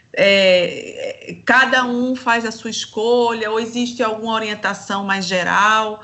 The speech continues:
é, da Sociedade de Psiquiatria? Amélia, como é que funciona isso? Qual é a, a situação que tá sendo,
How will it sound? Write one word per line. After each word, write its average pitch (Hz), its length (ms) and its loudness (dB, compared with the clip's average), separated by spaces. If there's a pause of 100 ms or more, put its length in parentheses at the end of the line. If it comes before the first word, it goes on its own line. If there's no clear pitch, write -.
(300)
é, 185 240 -2
da 185 160 -2
Sociedade 180 680 -2
de 175 100 -16
Psiquiatria? 190 880 -6
Amélia, 170 320 -4
como 202 200 -6
é 214 80 0
que 220 80 -10
funciona 190 640 -4
isso? 160 320 -6
Qual 185 280 2
é 190 140 4
a, 185 460 2 (240)
a 196 120 0
situação 214 640 0
que 214 100 -12
tá 196 160 -2
sendo, 190 800 -6